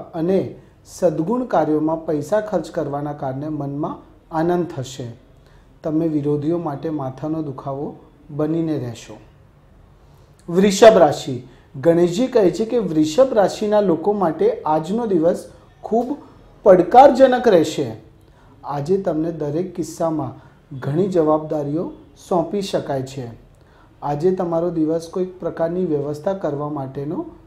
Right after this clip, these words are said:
રહેશે. આજે કેટલાક લોકો તમારી પાસેથી ઘણે-, ઘણી અપેક્ષાઓ રાખી રહ્યા છે.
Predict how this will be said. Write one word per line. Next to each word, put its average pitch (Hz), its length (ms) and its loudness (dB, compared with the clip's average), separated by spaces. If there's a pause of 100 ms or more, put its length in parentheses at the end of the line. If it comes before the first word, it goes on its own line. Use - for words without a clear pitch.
(140)
રહેશે. 143 480 -4 (680)
આજે 175 600 4
કેટલાક 220 520 -2
લોકો 196 300 -2
તમારી 175 420 -2
પાસેથી 160 520 -6
ઘણે-, 160 580 -6
ઘણી 160 300 -2
અપેક્ષાઓ 180 600 -6 (380)
રાખી 160 400 2
રહ્યા 139 240 0
છે. 123 420 -14